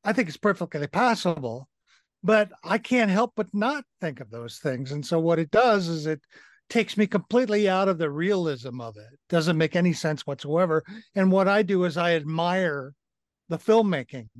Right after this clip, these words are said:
itself, which I very, very much admired. But I think the,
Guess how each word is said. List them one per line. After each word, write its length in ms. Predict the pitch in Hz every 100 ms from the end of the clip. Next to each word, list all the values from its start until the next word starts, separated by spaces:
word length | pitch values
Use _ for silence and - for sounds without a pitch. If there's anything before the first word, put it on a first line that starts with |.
| 135 _ _
itself, 580 | 165 - - 175 139 98 _ _ _ _ _ _
which 200 | 196 196
I 100 | 190
very, 440 | 170 135 202 196 170
very 320 | 165 160 156
much 280 | 147 143 -
admired. 580 | 127 139 139 120 101 110 _ - _ _
But 140 | 185 220
I 140 | 254
think 280 | 269 277 -
the, 440 | 220 214 208 185